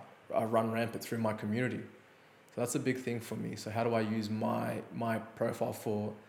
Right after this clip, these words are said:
the better without just telling a message? Anyone can tell a message,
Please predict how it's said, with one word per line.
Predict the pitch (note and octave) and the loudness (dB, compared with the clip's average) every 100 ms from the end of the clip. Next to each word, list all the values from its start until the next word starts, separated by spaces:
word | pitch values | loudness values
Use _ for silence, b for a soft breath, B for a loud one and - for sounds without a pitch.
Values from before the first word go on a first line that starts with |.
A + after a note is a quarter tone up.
| B - | B -4
the | A2 | 2
better | A#2 A2 | 4 4
without | G#2+ G#2+ C#3+ | 4 8 8
just | D3 C#3+ | 8 0
telling | C#3 B2+ A#2 | 0 0 0
a | |
message? | A2+ A2+ - G2 - | -2 -2 -4 -6 0
Anyone | C3 B2+ | 2 2
can | A#2+ | 2
tell | A2+ A2+ | -2 -2
a | A2 | -2
message, | A2 - - - | -4 -6 -10 -12